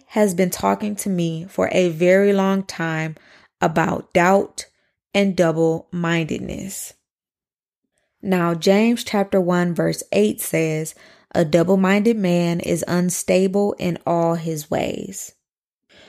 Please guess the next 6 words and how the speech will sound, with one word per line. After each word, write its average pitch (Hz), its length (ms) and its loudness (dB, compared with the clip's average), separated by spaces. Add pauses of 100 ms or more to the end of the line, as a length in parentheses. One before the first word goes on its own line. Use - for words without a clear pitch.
(280)
According 247 460 2
to 247 100 0
Merriam-Webster, 175 1160 2
double-minded 180 760 2
means 170 540 -2
to 175 580 0